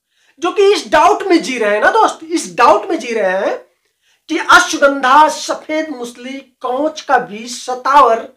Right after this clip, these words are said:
ले तो इसमें फायदा करेगा, इसमें फायदा करेगा, इसमें फायदा करेगा।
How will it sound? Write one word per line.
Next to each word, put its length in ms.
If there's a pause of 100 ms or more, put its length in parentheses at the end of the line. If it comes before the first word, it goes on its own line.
(560)
ले 320
तो 340
इसमें 560
फायदा 280
करेगा, 440
इसमें 380
फायदा 260
करेगा, 280
इसमें 360
फायदा 320
करेगा। 420